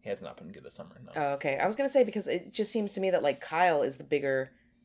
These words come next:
Speaker 2: draw winner than Jack Sock, because Kyle could play Jack Sock
Speaker 1: I mean,
Speaker 2: in the
Speaker 1: look,
Speaker 2: third round.
Speaker 1: no one near Jack Sock in a draw loses. But this is a,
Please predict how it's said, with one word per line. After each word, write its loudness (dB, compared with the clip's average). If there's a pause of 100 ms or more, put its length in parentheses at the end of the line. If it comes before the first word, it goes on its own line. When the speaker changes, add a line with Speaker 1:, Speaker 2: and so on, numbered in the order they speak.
Speaker 2:
draw 6
winner 0
than -2
Jack 0
Sock, 0
because -6
Kyle 0
could -10
play -2
Jack -6
Sock -4
Speaker 1:
I -2
mean, -2
Speaker 2:
in -6
the -6
Speaker 1:
look, 2
Speaker 2:
third -2
round. -2 (680)
Speaker 1:
no 0
one 0
near -2
Jack 2
Sock 0
in -8
a -8
draw 0
loses. -14 (380)
But 6 (500)
this 0
is -4 (260)
a, -2